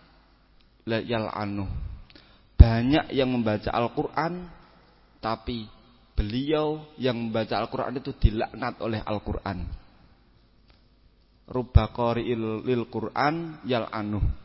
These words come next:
Kalau nggak salah hadisnya ngoten. Banyak yang membaca Al-Qur'an, tapi pembacanya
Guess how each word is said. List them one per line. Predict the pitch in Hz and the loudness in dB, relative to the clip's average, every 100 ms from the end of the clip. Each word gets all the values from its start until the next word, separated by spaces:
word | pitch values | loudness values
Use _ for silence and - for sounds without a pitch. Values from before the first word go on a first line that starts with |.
| - - | -18 -10
Kalau | 110 | -6
nggak | 107 101 101 | -4 -4 -4
salah | 196 226 110 - - - | -2 -4 -4 -12 -20 -14
hadisnya | 113 107 - - 117 | -6 0 0 0 -4
ngoten. | 104 92 90 87 - - - - - - - - - | -4 -6 -8 -10 -16 -20 -20 -20 -20 -20 -20 2 6
Banyak | 110 117 143 170 - - | 6 4 2 2 0 -4
yang | 135 127 | 0 0
membaca | 123 120 110 107 - | 0 0 0 0 0
Al-Qur'an, | 143 151 175 - 160 165 175 170 - - - | 0 2 2 2 0 0 -2 -8 -14 -20 -12
tapi | - 131 - 143 | -4 -2 -2 -4
pembacanya | 139 127 104 104 143 156 156 147 139 | -2 0 0 0 2 2 2 0 -2